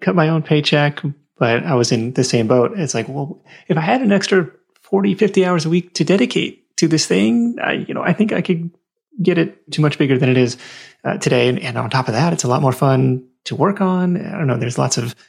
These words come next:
reasons why people will leave. And, uh, I mean, some people <laughs> are, are, are much more risk tolerant than it sounds like you and I are. 'Cause it's like, "I got my first sale. That's it. I'm in. <laughs> Let's, let's go do this thing." It's like,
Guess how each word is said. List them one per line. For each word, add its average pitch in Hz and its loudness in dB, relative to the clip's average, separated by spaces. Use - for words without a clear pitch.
reasons 135 2
why 123 4
people 123 -2
will 127 2
leave. 123 2
And, 117 -4
uh, 160 0
I 143 0
mean, 131 -2
some 196 2
people 147 0
<laughs> - 0
are, 139 0
are, 131 0
are 143 0
much 156 0
more 127 2
risk 156 -2
tolerant 170 0
than 139 0
it 127 0
sounds 127 2
like 120 -2
you 143 0
and 123 2
I 131 2
are. 175 2
'Cause 147 -2
it's 131 0
like, 110 -2
"I 160 0
got 165 0
my 143 2
first 165 0
sale. 113 -2
That's 117 0
it. 110 -10
I'm 139 4
in. 104 0
<laughs> 135 -6
Let's, 139 -2
let's 135 0
go 151 2
do 139 2
this 123 2
thing." 113 -6
It's - -14
like, 127 -2